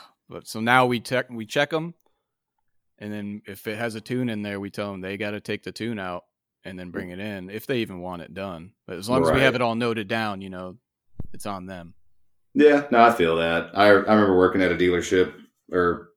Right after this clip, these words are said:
Speaker 2: I've, I've always been a G M dude. I'm not gonna say what dealerships, but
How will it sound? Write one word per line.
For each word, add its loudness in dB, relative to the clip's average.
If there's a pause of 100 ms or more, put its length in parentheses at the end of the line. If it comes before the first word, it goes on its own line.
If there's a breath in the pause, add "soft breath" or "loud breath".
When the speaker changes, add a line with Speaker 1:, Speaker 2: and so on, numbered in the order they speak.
(120)
Speaker 2:
I've, 6
I've 10
always 12
been 6
a 4
G 2
M 2
dude. 4
I'm -2
not 2
gonna 0
say 0
what 0
dealerships, -2 (100)
but 2